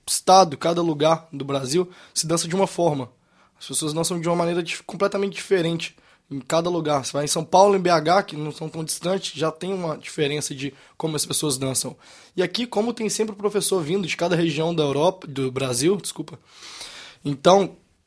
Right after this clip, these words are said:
eu, os alunos têm a oportunidade de conhecer todos os estilos. E quando eu danço, às vezes, com um aluno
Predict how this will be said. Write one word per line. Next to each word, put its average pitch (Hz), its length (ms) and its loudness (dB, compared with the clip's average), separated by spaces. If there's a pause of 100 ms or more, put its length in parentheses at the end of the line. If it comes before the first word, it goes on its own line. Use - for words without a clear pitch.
(800)
eu, 165 220 -2
os 147 180 -2
alunos 165 360 4
têm 202 120 2
a 196 40 4
oportunidade 185 560 0
de 185 100 -6
conhecer 202 300 2
todos 208 340 4
os - 60 -6
estilos. 139 560 -2 (280)
E 143 60 -10
quando 202 200 2
eu 214 80 10
danço, 196 260 2
às 165 80 0
vezes, 170 160 0
com 170 120 -4
um 165 40 2
aluno 156 480 -2